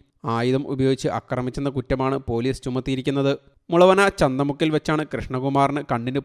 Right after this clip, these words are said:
പരിക്കേറ്റത്. അറസ്റ്റ് ചെയ്തതിന് ശേഷം സനലിനെ സ്റ്റേഷൻ ജാമ്യത്തിൽ വിട്ടു. തിരഞ്ഞെടുപ്പ് പ്രചാരണത്തിനിടെ ഉണ്ടായ ആക്രമണം മനഃപൂർവ്വമെന്നായിരുന്നു കൃഷ്ണകുമാറിൻ്റെ ആരോപണം. തൃശൂർ പൂരം നടത്തിപ്പിലുണ്ടായ വീഴ്ചയെ രൂക്ഷമായ ഭാഷയിൽ വിമർശിച്ചതിന് പിന്നാലെ ആ പങ്കെടുത്ത യോഗത്തിലാണ്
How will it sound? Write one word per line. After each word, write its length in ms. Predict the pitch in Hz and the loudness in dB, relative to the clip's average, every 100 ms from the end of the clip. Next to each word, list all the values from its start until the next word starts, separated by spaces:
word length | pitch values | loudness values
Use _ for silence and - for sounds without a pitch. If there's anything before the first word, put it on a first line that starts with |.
| 127 | -2
പരിക്കേറ്റത്. 520 | 117 - 139 139 139 - _ _ _ _ _ 117 | -2 -2 -2 0 -2 -4 _ _ _ _ _ -4
അറസ്റ്റ് 300 | 120 - 139 139 | -4 -6 -6 -2
ചെയ്തതിന് 340 | 139 139 135 147 | 0 0 -2 -2
ശേഷം 220 | 131 143 - | -4 -4 -6
സനലിനെ 420 | 127 123 127 135 143 | -4 -2 -4 -4 -6
സ്റ്റേഷൻ 320 | - 113 135 127 | -6 -4 -4 -2
ജാമ്യത്തിൽ 360 | 135 135 135 143 135 | 0 0 -2 -2 -2
വിട്ടു. 180 | 131 139 - _ _ _ _ | -2 -4 -6 _ _ _ _
തിരഞ്ഞെടുപ്പ് 400 | 170 180 190 196 196 | 2 4 4 4 4
പ്രചാരണത്തിനിടെ 600 | 196 196 196 196 196 196 135 | 4 6 4 2 4 4 2
ഉണ്ടായ 280 | 175 175 175 113 | 4 4 4 2
ആക്രമണം 460 | 123 143 139 147 156 143 | 0 -2 -2 -2 -4 -4
മനഃപൂർവ്വമെന്നായിരുന്നു 920 | 123 123 139 135 147 156 147 147 143 - | -4 -2 -2 0 0 0 2 2 0 -6
കൃഷ്ണകുമാറിൻ്റെ 680 | - - 131 135 135 139 143 139 | -8 -6 -4 0 0 0 -2 0
ആരോപണം. 400 | 131 135 139 147 - _ - | 0 0 0 -4 -8 _ -12
തൃശൂർ 300 | 127 135 131 | -8 -4 -4
പൂരം 220 | 131 139 143 | 0 0 0
നടത്തിപ്പിലുണ്ടായ 600 | 139 135 139 139 139 139 139 | 0 -2 -2 -2 0 2 2
വീഴ്ചയെ 380 | 127 127 - 139 143 123 | -2 -6 -2 -4 -4 -6
രൂക്ഷമായ 420 | 117 - 135 139 139 | -8 -6 -2 -2 0
ഭാഷയിൽ 360 | 135 131 147 147 - _ _ - | -2 -2 -4 -4 -8 _ _ -8
വിമർശിച്ചതിന് 640 | 117 123 - 135 139 143 143 | -4 -4 -4 -2 0 0 -2
പിന്നാലെ 340 | 135 139 139 139 131 | -2 0 0 0 -2
ആ 20 | 143 | -2
പങ്കെടുത്ത 400 | 120 131 135 147 139 | 0 0 0 2 2
യോഗത്തിലാണ് 440 | 135 135 139 139 | 2 0 0 -2